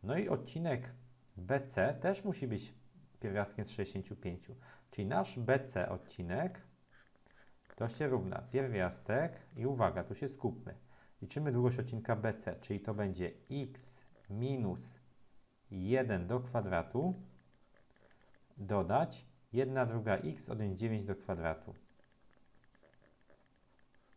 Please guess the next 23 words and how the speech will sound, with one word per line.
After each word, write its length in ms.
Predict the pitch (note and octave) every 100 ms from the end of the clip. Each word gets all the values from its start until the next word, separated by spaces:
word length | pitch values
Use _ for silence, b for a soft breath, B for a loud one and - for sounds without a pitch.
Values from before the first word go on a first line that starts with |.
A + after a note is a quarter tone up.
| _ - - - - _ b b b - -
I 60 |
to 140 | E3+ G#3+
musi 220 | E3 D#3
być 100 | C3
pierwiastkiem 560 | - G2+ A2 A2 - A2
z 60 |
sześćdziesięciu 580 | - F2+ F2+ F#2 F2 A#2
pięciu. 420 | A#2+ F#2+ E2 - - B B -
I 40 |
musimy 320 | C#3+ - A3+
to 120 | F#3 D#3+
równanie 400 | C#3+ D3 C#3+ B2
rozwiązać 680 | A#2+ G#2+ F#2+ F2 C#3 E3
i 40 | -
z 100 | -
tego 260 | F3+ E3
równania 540 | A#2+ F#2+ G2+ F#2+ C#3 E3+
nam 260 | E3+ D#3+
wyjdzie, 400 | G#2+ A2 G#2+ B2
jaką 380 | A2+ D#3 D#3 A2+
wartość 420 | G2+ G#2+ - -
musi 240 | F#2+ - F#2+
przyjąć 520 | - E2+ D#2+ D#2+